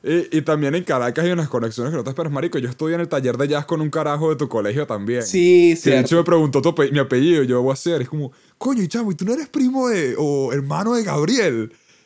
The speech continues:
Speaker 1: Y yo, "Mano, qué carajo", <laughs> o sea,
Speaker 2: <laughs> Sí.
Speaker 1: es, es pequeñísimo
Speaker 2: Es
Speaker 1: en Caracas,
Speaker 2: pequeñísimo.
Speaker 1: es absurdo.
Speaker 2: Sí, sí, la verdad que sí. Bueno,
Speaker 1: Con
Speaker 2: sí.
Speaker 1: eso, ajá, ahora sí vamos a,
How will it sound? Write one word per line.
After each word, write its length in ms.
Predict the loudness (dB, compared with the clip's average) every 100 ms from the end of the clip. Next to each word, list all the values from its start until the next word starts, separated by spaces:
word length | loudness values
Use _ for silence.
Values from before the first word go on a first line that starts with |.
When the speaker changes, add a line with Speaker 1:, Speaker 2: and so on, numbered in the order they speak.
| -4
Speaker 1:
Y 100 | -2
yo, 100 | 0
"Mano, 280 | -2 -2 -2
qué 100 | -2
carajo", 580 | -2 -2 -6 -12 -4 -4
<laughs> 60 |
o 40 | -4
sea, 340 | 0 2 2
Speaker 2:
<laughs> 1000 | 0 -2 2 4 4 4 4 6 4 2
Sí. 180 | -2 2
Speaker 1:
es, 200 | 2 2 -2 0
es 220 | 0 0 -6 _
pequeñísimo 1000 | 2 2 2 2 0 0 -2 0 -2 -2 -6
Speaker 2:
Es 140 | -8 -4
Speaker 1:
en 140 | -4
Caracas, 340 | -2 -2 -2
Speaker 2:
pequeñísimo. 180 | -2 -4
Speaker 1:
es 60 | -4
absurdo. 680 | -6 -8 -6 -4 -6 -10 -14
Speaker 2:
Sí, 380 | -8 -6 -6
sí, 220 | -10 -12 -12
la 100 | -12
verdad 220 | -14 -16
que 80 | -16
sí. 260 | -20 -20 -20 _ _ _ _ _ _ -4
Bueno, 220 | 0 2
Speaker 1:
Con 140 | 2
Speaker 2:
sí. 60 | 2
Speaker 1:
eso, 600 | 0 2 2 2 0 -8 _
ajá, 360 | -6 -2 -2 -4
ahora 300 | -6 -4 -4
sí 160 | -4 -4
vamos 240 | -4 -4
a, 300 | -4 -4 -6